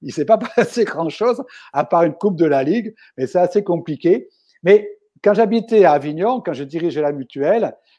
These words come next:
vous savez, souvent, tu sais, souvent, j'envoie-, j'avais des clients, des bons clients, et je leur faisais un cadeau, et je les amenais au stade Geoffroy Guichard, deux heures de route aller, deux heures de route retour,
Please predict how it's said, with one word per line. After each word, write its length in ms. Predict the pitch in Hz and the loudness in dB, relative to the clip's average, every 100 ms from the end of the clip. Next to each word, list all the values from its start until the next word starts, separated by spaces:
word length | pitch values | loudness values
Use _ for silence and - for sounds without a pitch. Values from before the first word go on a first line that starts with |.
| - | -14
vous 60 | - | -2
savez, 280 | 151 208 240 | 0 2 0
souvent, 460 | - 165 175 214 | -4 -2 2 2
tu 140 | - 147 | -2 -8
sais, 180 | 226 | -8
souvent, 320 | 226 151 190 190 | -6 -2 -2 -2
j'envoie-, 340 | 143 139 139 | -4 -2 -4
j'avais 220 | 120 131 135 | -4 -4 -2
des 120 | 135 | -6
clients, 280 | 143 143 156 | -4 -2 -2
des 140 | 107 | -4
bons 160 | 127 160 | -8 -8
clients, 380 | 147 135 190 - _ _ _ - | -2 -2 -2 -6 _ _ _ -8
et 100 | 143 | 0
je 60 | |
leur 100 | 165 | 2
faisais 120 | 143 | 2
un 80 | 220 | 2
cadeau, 460 | 196 165 131 202 - _ _ _ _ 139 | 2 2 2 -2 -8 _ _ _ _ -8
et 80 | 139 | -2
je 100 | 175 | 2
les 140 | 160 | 4
amenais 440 | 175 175 196 254 - | 4 4 2 2 -2
au 120 | 160 | -4
stade 380 | - - 185 151 | -4 0 0 0
Geoffroy 340 | 147 147 147 | -4 -2 -4
Guichard, 440 | 139 135 - 151 151 | -4 -10 -4 -2 -2
deux 260 | 147 156 | -2 -2
heures 100 | 160 | -2
de 60 | 135 | -2
route 220 | 139 139 | -4 -4
aller, 160 | 131 139 | -4 -4
deux 180 | 123 120 | -4 -6
heures 120 | 120 | -6
de 80 | 117 | -8
route 200 | 120 - | -10 -8
retour, 500 | 117 - 143 180 | -12 -6 -4 -4